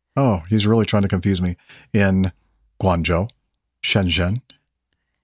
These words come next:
Kunming, and Nanjing, and am very familiar with the English pronunciation of most Chinese cities.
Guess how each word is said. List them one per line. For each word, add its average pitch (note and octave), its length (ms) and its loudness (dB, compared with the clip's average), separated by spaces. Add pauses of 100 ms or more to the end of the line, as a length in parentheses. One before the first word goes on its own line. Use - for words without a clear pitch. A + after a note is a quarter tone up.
(140)
Kunming, G2+ 580 0 (140)
and F2+ 340 -4 (180)
Nanjing, F#2 520 0 (680)
and F#2+ 440 2
am F#2 240 0
very G#2 240 2
familiar G2 420 0
with F#2 140 -2
the F#2+ 280 -2
English B2+ 380 0
pronunciation G2+ 680 0
of F#2 200 -8
most F2+ 420 -4
Chinese F2 640 -4
cities. E2+ 540 -6